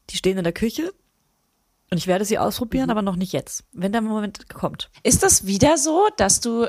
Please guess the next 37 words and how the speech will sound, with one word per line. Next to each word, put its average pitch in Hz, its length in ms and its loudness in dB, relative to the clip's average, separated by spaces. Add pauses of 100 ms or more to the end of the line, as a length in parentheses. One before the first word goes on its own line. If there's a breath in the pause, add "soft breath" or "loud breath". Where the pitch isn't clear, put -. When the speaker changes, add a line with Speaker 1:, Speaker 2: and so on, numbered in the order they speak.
(120)
Speaker 2:
dass 214 200 -4
man 240 180 -4
jetzt 202 220 -4
verschiedene 208 520 -4
Milchsorten 185 540 -2
probiert 254 300 -4
und - 120 -10
verschiedene 208 400 -2
Sauger? 170 540 2
Oder 226 180 2
war 185 100 4
das 202 160 -2
damals 190 440 0
so, 180 280 0 (680 loud breath)
äh, 175 380 4 (120)
man 165 200 -4 (160)
drückt 180 260 -4
dem 170 120 0
Kind 180 200 -4
einfach 175 240 2
was 160 200 0
rein 156 180 0
und 156 80 -4
es - 180 -2
wird 156 140 -6
schon? - 240 -10 (400 loud breath)
Speaker 1:
Mm, 202 460 -4
ich, - 220 -6
ich 202 120 0
habe 226 120 -2
einfach 208 300 -2
meine 180 420 -2
Meinung 247 300 -4
zu - 140 -4
Prämilch 233 360 0
nochmal 233 280 -2
geändert. 214 760 -4